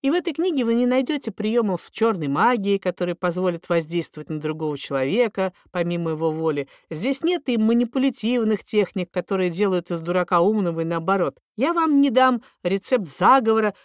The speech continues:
который заставит мужчину жениться на вас, а ребенка превратит в отличника. Слушайте, я не знаю. Я вам не расскажу приемов вуду,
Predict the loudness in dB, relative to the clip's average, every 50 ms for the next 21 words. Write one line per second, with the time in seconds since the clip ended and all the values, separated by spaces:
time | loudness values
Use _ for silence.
0 | _ _ -8 -4 -2 -2 -2 0 -2 -4 -6 -4 -2 -2 -2 -2 -2 -2 -4 -4
1 | -4 -4 -2 -2 -2 -2 -2 0 0 0 0 0 -2 -2 -4 -6 -6 -6 _ _
2 | _ -4 -2 -2 0 2 0 0 0 -2 -2 -2 -2 -2 -2 -2 -2 -4 -6 -6
3 | -4 -4 -2 -2 -4 -4 -6 -12 -8 -6 -8 -6 -2 -2 -2 -2 -2 -4 -4 -4
4 | -4 -8 -10 -12 -20 -20 _ _ _ _ _ -20 -20 -20 -20 -12 -10 -8 -8 -8
5 | -8 -6 -4 -2 0 0 -2 -2 0 0 -2 0 -2 -4 -6 -8 -12 -14 -18 _
6 | _ _ _ _ -6 -4 -2 0 0 2 2 2 4 2 2 0 -2 -4 -4 -4
7 | -4 -2 0 -2 -2 -2 -4 -2 0 0 0 0 0 -2 -4 -6 -12 -10 -4 -2
8 | 0 0 0 0 0 0 -2